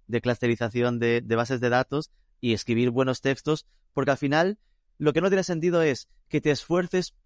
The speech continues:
por hacer algo en redes sociales para gente que es más o menos afín, y en cambio para tu base de datos, que son súper, súper afines, los que de verdad te han dicho que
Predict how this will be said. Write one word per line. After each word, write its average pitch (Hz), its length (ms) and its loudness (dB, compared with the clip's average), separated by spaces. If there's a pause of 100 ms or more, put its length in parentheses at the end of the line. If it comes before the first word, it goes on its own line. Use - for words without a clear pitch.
(120)
por 151 160 0
hacer 156 260 0
algo 156 180 2
en 143 80 -2
redes 151 160 0
sociales 143 460 0
para 123 300 0
gente 156 420 -2
que 139 140 -2
es 131 100 -4
más 139 160 -4
o 139 60 -4
menos 139 200 -2
afín, 180 380 -4 (420)
y 156 140 0
en 143 80 0
cambio 151 320 2
para 127 220 2
tu 135 140 -2
base 165 220 -2
de 160 60 0
datos, 123 360 0
que 131 180 -4 (160)
son 214 260 0
súper, 214 420 4
súper 185 340 4
afines, 151 600 0 (560)
los 139 180 -2
que 147 120 2
de 135 140 4
verdad 139 320 4
te 190 100 2
han 170 120 0
dicho 190 300 0
que - 200 -2